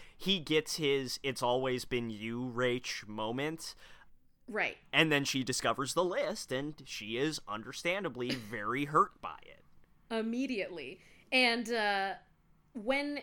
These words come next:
Speaker 2: she's, like, trying to have this fight with him, 'cause what can you have besides a fight?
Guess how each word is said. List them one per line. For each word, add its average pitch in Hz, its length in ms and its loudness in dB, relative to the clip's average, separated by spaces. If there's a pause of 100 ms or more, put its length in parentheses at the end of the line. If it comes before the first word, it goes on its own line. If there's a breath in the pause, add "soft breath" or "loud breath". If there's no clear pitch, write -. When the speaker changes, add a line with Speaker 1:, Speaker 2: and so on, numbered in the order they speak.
Speaker 2:
she's, 240 400 -4
like, 202 240 -6
trying 285 240 -2
to 190 180 -4
have 226 300 -4
this 196 240 -6 (260)
fight 254 240 0
with 180 140 -6
him, 165 340 -12
'cause - 240 -8 (440)
what 175 140 -10
can 233 120 -8
you 240 140 -4
have 262 340 -2
besides 185 540 -8
a 214 60 -6
fight? - 400 -8